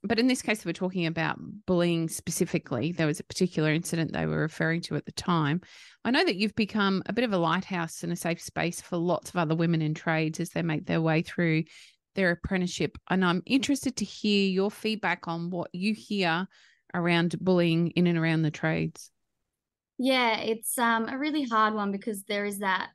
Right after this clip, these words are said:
Speaker 2: old school mentality of, like, you've gotta be tough to be in the trade, you know, and there's still some people that treat you like that on site. Um, so it's unfortunate that I still hear stories of it happening with males and females, um,
Speaker 1: Mm.
Speaker 2: within the trade.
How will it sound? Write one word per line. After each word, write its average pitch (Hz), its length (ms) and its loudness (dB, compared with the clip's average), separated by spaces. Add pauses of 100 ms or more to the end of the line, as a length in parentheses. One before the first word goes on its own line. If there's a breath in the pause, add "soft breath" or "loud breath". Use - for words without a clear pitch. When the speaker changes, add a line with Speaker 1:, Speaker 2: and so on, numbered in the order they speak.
(120)
Speaker 2:
old 196 240 -4
school 208 240 0
mentality 185 680 0
of, 165 100 -4
like, - 240 -4
you've - 100 -10
gotta - 200 -4
be 170 120 -4
tough - 380 -8
to 185 80 -4
be 175 180 -2
in - 80 -2
the - 80 -2
trade, - 480 -4
you 190 100 -2
know, 185 140 2
and 185 320 2
there's 180 160 0
still 196 240 2
some 202 160 2
people 185 360 0
that 175 160 -4
treat 180 200 -2
you 180 140 -2
like 170 240 0
that 175 140 -2
on 170 140 -4
site. 226 500 -2 (600 loud breath)
Um, 208 380 2
so 214 160 -2
it's 208 140 -6
unfortunate 214 600 -4
that 190 100 -4
I 185 60 -4
still 185 260 -2
hear 196 200 2
stories 180 420 0
of 185 80 -6
it - 80 -4
happening 180 640 0
with 175 240 -2
males 175 420 0
and 175 240 -2
females, 175 680 -2
um, 165 280 0
Speaker 1:
Mm. 175 260 -4 (140)
Speaker 2:
within 190 320 0
the 175 100 0
trade. 175 560 0